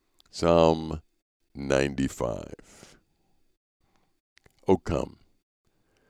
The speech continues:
let us sing to the Lord. Let us make joyful noise to the rock of our salvation.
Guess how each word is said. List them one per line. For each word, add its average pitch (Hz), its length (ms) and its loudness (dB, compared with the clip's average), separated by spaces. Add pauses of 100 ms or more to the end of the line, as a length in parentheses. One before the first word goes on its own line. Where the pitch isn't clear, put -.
(200)
let 95 200 6
us 85 140 2
sing 92 480 -2
to 85 120 -2
the 73 140 -2
Lord. 65 520 -2
Let 71 200 2
us 67 180 -6
make 73 280 -6
joyful 73 520 -2
noise 73 720 -4
to 76 140 -8
the 71 160 2
rock 85 480 2
of 78 140 -4
our 76 180 2
salvation. 65 800 -6